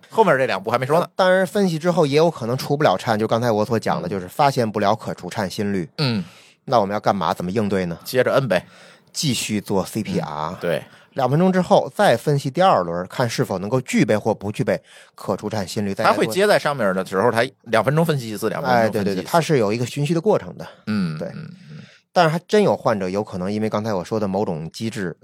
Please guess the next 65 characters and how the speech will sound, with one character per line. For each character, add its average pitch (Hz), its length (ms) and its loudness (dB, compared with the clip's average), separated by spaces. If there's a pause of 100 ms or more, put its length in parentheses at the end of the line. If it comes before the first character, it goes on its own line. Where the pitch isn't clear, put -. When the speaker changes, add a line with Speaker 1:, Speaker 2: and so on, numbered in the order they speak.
(120)
Speaker 2:
导 78 180 -2
致 95 80 -8
出 - 180 -10
现 104 160 -4
了 101 60 -2
不 143 180 -4
可 - 140 -6
除 87 140 -12
颤 90 160 -8
条 73 180 -8
件， 85 160 -8 (160)
那 123 80 -4
大 123 100 2
家 120 120 4
可 107 80 -4
千 139 160 0
万 135 60 2
不 113 60 2
要 113 60 4
认 113 100 0
为 107 100 -2
机 110 120 -8
器 110 60 -4
坏 104 220 -2
了。 65 140 -6 (220)
Speaker 1:
嗯。 165 200 -14 (500)
Speaker 2:
那 135 100 -2
证 139 120 -2
明 135 80 -2
他 147 100 2
很 127 140 -2
有 127 80 4
可 98 140 -2
能 107 100 0
进 127 120 -2
入 123 80 2
到 117 140 4
了 101 60 0
一 107 40 0
个 113 40 0
更 117 180 0
危 139 120 2
险 110 160 -4
的 80 60 -6
境 85 180 -6
地。 80 180 -8 (260)
Speaker 1:
嗯。 76 320 -10 (360)
Speaker 2:
第 139 260 0
一， 151 220 -4
停 117 180 -4
泊。 101 240 2 (100)
Speaker 1:
停 - 140 -12
泊 87 160 0
了。 90 100 2 (580)
Speaker 2:
第 139 80 0
二， 127 220 2 (100)
就 113 120 -6
是 92 280 -6 (100)
无 104 140 -14
脉 123 160 -2
型 110 140 -6
电 110 120 -2
活 87 160 -6
动。 82 160 -4 (320)
Speaker 1:
嗯。 78 260 -8